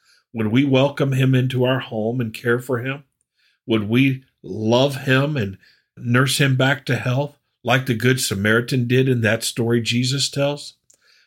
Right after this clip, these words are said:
Father, help us to understand these things. Help us to humbly recognize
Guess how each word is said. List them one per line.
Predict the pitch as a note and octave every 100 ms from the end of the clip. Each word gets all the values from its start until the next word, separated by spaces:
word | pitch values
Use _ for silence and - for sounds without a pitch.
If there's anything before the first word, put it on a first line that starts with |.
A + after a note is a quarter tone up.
| _
Father, | D#3+ E3+ F#3
help | C3+ C3+ G#3+
us | G#3+ -
to | - C#3+
understand | C3 B2 A#2 - G#2 G#2
these | G2 F#2
things. | - A2+ G#2 - - _ _ _
Help | C#3 F3
us | A#3 -
to | - A2
humbly | - C3+ C#3+ C#3+ C3
recognize | A2+ C3 C3 A2+ G#2 G2 F#2 F#2 -